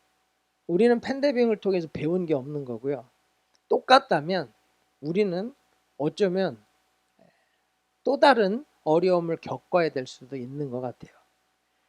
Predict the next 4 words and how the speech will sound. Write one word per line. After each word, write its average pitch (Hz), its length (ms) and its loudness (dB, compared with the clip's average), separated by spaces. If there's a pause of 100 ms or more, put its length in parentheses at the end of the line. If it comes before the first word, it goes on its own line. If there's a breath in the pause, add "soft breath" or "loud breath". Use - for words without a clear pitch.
(160)
그래서 185 720 8 (540)
여기 180 160 6
계신 208 340 6
우리 160 420 0